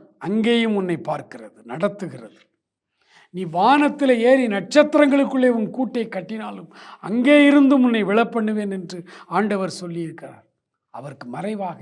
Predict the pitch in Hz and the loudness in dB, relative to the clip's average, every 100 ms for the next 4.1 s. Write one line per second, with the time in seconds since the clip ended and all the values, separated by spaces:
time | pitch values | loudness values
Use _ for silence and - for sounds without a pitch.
0 | 147 151 180 180 135 127 135 127 _ _ | -18 -18 -18 -20 -20 -20 -20 _ _ _
1 | _ _ _ _ _ _ _ _ _ _ | _ _ _ _ _ _ _ _ _ _
2 | _ _ _ _ _ - 170 226 175 190 | _ _ _ _ _ -10 -4 -2 -4 -2
3 | 175 214 254 247 220 220 196 165 165 214 | 0 2 2 2 2 -2 -6 -8 -10 -10
4 | 226 | -10